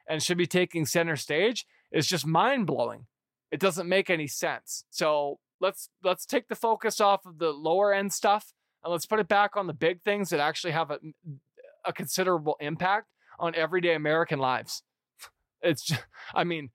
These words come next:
this isn't comple-, complex stuff here. So once you go woke, you end up going broke. Faith-based post-secondary institutions are seeing a huge rise in enrollment applications,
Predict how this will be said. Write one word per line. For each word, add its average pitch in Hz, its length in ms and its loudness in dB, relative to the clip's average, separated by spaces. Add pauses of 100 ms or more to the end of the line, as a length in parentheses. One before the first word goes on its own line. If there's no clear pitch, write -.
(120)
this 170 140 0
isn't 196 240 0
comple-, 156 520 2 (180)
complex 156 560 0
stuff - 320 -4
here. 101 220 -10 (140)
So 185 520 4 (400)
once 208 340 2
you 240 100 -2
go 220 180 4
woke, 185 500 2 (260)
you 170 180 -2
end 190 300 -2
up 196 200 -2
going 175 360 2
broke. 196 300 4 (480)
Faith-based - 1300 -2 (120)
post-secondary 196 800 0
institutions 170 840 -4
are 170 120 0
seeing 180 440 -2
a 156 240 0 (200)
huge 185 600 2 (240)
rise 160 560 2
in 156 140 -2
enrollment 170 480 2
applications, 143 680 -6